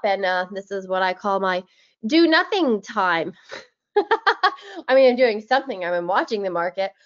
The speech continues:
and I just sit and wait till I can get back in when I'm, uh,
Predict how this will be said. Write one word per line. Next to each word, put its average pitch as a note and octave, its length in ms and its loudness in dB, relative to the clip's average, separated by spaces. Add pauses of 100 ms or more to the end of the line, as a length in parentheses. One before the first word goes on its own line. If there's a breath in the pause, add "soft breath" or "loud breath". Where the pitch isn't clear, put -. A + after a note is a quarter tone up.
(320 soft breath)
and G#3 240 2
I G#3 160 2
just G#3+ 260 -8
sit G#3+ 180 -2
and G#3 120 -4
wait A#3+ 300 -2 (100)
till G3+ 100 -6
I F#3 140 -4
can F#3+ 120 -16
get G3 200 -6
back G#3 280 -2
in A#3+ 220 -2
when F#3 160 -6
I'm, F3 240 -2
uh, F3 160 -2